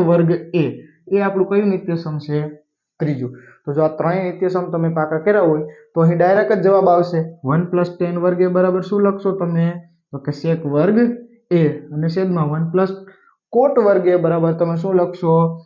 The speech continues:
તો કે એના બરાબર તમે ડાયરેક્ટ લખશો cosec વર્ગ એ. પરંતુ અહીં તો sec વર્ગ એ આપેલો છે,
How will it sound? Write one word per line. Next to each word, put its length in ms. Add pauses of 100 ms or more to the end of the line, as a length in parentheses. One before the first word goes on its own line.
(140)
તો 100
કે 120
એના 200
બરાબર 320
તમે 160
ડાયરેક્ટ 400
લખશો 280 (260)
cosec 420 (160)
વર્ગ 280 (760)
એ. 120 (840)
પરંતુ 480 (1000)
અહીં 160
તો 80 (300)
sec 180 (120)
વર્ગ 200
એ 160
આપેલો 380
છે, 60